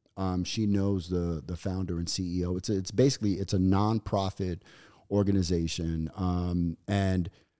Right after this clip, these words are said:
the founder, it actually started back,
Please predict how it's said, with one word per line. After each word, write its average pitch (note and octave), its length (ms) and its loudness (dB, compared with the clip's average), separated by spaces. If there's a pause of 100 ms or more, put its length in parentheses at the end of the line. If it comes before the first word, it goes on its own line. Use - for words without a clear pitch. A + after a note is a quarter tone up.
(300)
the F#2+ 100 2
founder, B2+ 1000 0 (240)
it G2 140 0 (200)
actually G#2+ 300 0
started G#2 500 2 (180)
back, G2+ 540 0